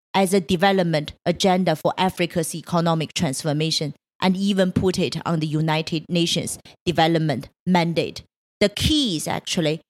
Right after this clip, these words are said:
is to focusing on job creation. You know, if you ask me why I'm so passionate about this bottom billion, because if I'm looking at the world, I don't think that is Africa's issue. Today, Africa has one point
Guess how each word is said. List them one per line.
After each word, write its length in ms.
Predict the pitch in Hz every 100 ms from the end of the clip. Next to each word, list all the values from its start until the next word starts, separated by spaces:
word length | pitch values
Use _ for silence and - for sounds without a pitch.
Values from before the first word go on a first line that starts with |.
| _ 185
is 120 | -
to 120 | 208
focusing 800 | - 208 208 - 180 175 180 165
on 200 | - 185
job 340 | - 180 160 -
creation. 440 | 175 175 165 143 - - - -
You 60 |
know, 120 | 247 294
if 200 | 330 262
you 160 | 226
ask 340 | - 247 277 226
me 200 | 220 160
why 280 | 160 214 226
I'm 120 | 180
so 280 | - 220 208
passionate 540 | 202 190 185 151 143
about 300 | 156 156 151
this 260 | 156 156 - _ _
bottom 380 | 185 185 170 160
billion, 380 | 160 160 147 151
because 300 | 214 294 294
if 120 | 269
I'm 180 | 226 196
looking 300 | 220 233 202
at 140 | 165
the 80 | 165
world, 280 | 165 185 131
I 120 | - 202
don't 220 | 285 277
think 220 | 247 226 - _ _ -
that 180 | 220 233
is 220 | 196 - -
Africa's 640 | 196 - 165 165 131 -
issue. 400 | 170 170 156 143 - _ _ -
Today, 520 | 240 285 339 175 151 _
Africa 460 | 226 247 226 202 208
has 320 | 190 180 - -
one 280 | 196 208 220
point 360 | - 190 185